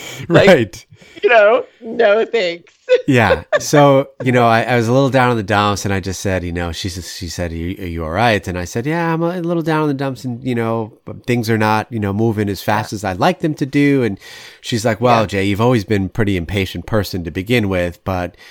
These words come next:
Speaker 2: you know, given everything that's going on, you've done this, this, this, and this. Like, wh-, wh-, you know, you're the busiest person I know." And, you know, it was nice hearing that,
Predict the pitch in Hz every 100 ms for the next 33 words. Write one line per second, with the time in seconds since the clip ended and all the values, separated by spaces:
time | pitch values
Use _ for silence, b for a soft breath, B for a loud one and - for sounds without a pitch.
0 | B _ 101 90 113 101 98 95 87 92
1 | 87 - 98 90 95 104 95 87 92 85
2 | 95 92 - 92 - 98 - 82 92 92
3 | - 82 - 95 95 90 95 92 _ 98
4 | 82 80 B B B B 120 120 117 101
5 | 101 92 107 95 98 90 95 120 82 73
6 | b b b b b b 95 90 87 85
7 | 85 85 - 107 87 95 165 156 120 135
8 | 127 - 131 127 101 87 78 76